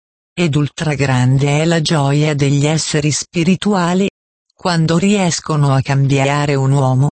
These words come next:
quando si distoglie dal mondo e si rivolge al regno spirituale.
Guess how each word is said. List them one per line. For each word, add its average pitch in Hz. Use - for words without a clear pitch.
quando 165
si 147
distoglie 151
dal 127
mondo 147
e 143
si 196
rivolge 160
al 147
regno 160
spirituale. 143